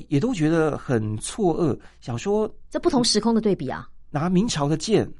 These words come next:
Speaker 1: 来斩清朝的官，对。
Speaker 2: 啊，你，你是周星驰啊？
Speaker 1: 对，明明是
Speaker 2: <laughs> 九品芝麻官了。
Speaker 1: 对，两三百年前这个黑奴的这个历史，
Speaker 2: 嗯。
Speaker 1: 对，你要说这个现在要来指证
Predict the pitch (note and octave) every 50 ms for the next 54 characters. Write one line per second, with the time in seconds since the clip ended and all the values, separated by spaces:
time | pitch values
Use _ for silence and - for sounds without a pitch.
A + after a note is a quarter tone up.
0 | - - C3+ D3+ - - - F#2+ - - - - F3+ F#3 - B2+ A2+ G#2 A2+ A2+
1 | A2 D3 C#3 C3+ D3 D#3+ D3+ - - - - - - - - F3 C3+ - - -
2 | C4+ C#4 C4+ C4+ C4+ B3+ A#3 E4+ - C#4+ C#4+ D4+ D4+ - - - F3 F3 G3+ -
3 | - - - C5 - - C#5 - - - G4+ D3 - C5 - F3+ A#3+ C#4 C#4+ C#4+
4 | C#4 - - D4 C#4 C#4 C#4+ D#4+ E4 - E4 A#3 A#3 B3+ A3+ - A#3+ C#4 C#4 A#3+
5 | G#3 G#3+ B3+ C4+ C4 - B3 G#3 - - - - - - - - - D3+ C#3+ -
6 | F#3 G3+ - G#3+ C#3 C3+ D3+ G#3 A#3 - - D3 B2+ C3+ D3 E3 F#3 G#3 F#3+ E3
7 | C#3+ - G3+ A#3+ A#3 A#3 F#3 D3 C3 C3+ C3+ D3 B2+ A#2 A2+ G2+ G2 D3+ F#3 F3+
8 | D3+ D#3+ F3+ B3+ F#3 - - - A2 G#2 - - G#3 G#3 F3+ D#3 C3+ - - E3+
9 | D3 B2+ B2 B2 D#3 G3 G#3+ E3+ G3+ F#3+ F#3 F#3+ F#3 F#3 F#3+ G3 F#3+ - - -
10 | - - F3 E3 D3 C3 A#2+ A2 A2 A2+ A#2 - - A#3 G3 F3 F#3+ G3+ F3 D3
11 | A#2+ A2+ G#2 - - - - - - - - - - - - F#3 F3+ D#3+ C#3 B2
12 | C3 C3+ C#3+ - - C3+ B2 A2 - A#3 G#3 D3+ A2